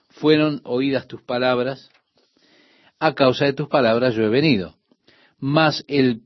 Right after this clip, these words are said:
príncipe del reino de Persia se me opuso durante veintiún días. Pero he aquí Miguel, uno de los principales príncipes, vino para ayudarme, y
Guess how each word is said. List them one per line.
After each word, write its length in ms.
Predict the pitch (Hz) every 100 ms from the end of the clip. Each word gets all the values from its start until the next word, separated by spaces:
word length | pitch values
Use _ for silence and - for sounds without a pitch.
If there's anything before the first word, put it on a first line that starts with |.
| -
príncipe 640 | 180 202 180 - 123 120
del 200 | 113 113
reino 320 | 135 151 139
de 140 | 120 113
Persia 720 | 151 127 104 - 117 143 160 _ _ _ _ _
se 260 | - - 147
me 100 | 131
opuso 540 | 123 170 165 - 165
durante 500 | 135 120 127 120 123
veintiún 460 | 117 113 104 127 139
días. 520 | 147 104 85 - - _ _ _ _ _ _ _ _ -
Pero 400 | 147 139 135 -
he 140 | 156
aquí 240 | 147 - 151
Miguel, 540 | 147 143 151 170 160
uno 280 | - 139 135
de 100 | 127
los 160 | 117 107
principales 840 | - 123 107 113 - 160 117 107
príncipes, 800 | - 131 123 110 135 156 147 - _ _ _ _ _ _ -
vino 380 | 113 131 135
para 240 | 113 107 107
ayudarme, 800 | 101 113 156 147 107 107 151 196 _ _ _ _ _ _ _ _
y 580 | - 151 160 151 - -